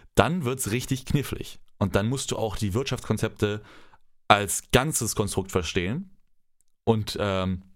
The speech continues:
da wurde es für mich dann tatsächlich schwierig. Und deswegen sage ich ja, es kann durchaus als Hegel verstanden oder als Hegel gelesen werden. Wenn, stell dir mal vor, du hast gar keine makroökonomischen Hintergründe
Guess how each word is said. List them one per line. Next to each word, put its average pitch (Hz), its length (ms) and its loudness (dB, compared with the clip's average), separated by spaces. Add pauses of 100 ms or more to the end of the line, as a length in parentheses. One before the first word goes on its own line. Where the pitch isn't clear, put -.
(680)
da 123 300 4
wurde 165 140 0
es - 100 -6
für 156 80 0
mich 147 200 -4
dann 147 220 0
tatsächlich 139 440 -2
schwierig. 131 380 -4 (280)
Und - 40 -6
deswegen 127 300 2
sage 147 180 0
ich 131 80 -6
ja, 123 80 0
es - 260 -6
kann 185 480 -4
durchaus 127 540 0
als - 400 -4
Hegel 120 260 0
verstanden 127 400 -2
oder 85 120 -4
als 82 140 -6
Hegel 104 200 0
gelesen 101 400 -2
werden. 113 240 -4 (440)
Wenn, 117 320 0
stell 139 160 2
dir 165 40 -2
mal 143 100 0
vor, 139 140 0
du 127 60 0
hast 110 120 -4
gar 120 120 0
keine 117 280 0
makroökonomischen 110 840 -2
Hintergründe 73 420 -2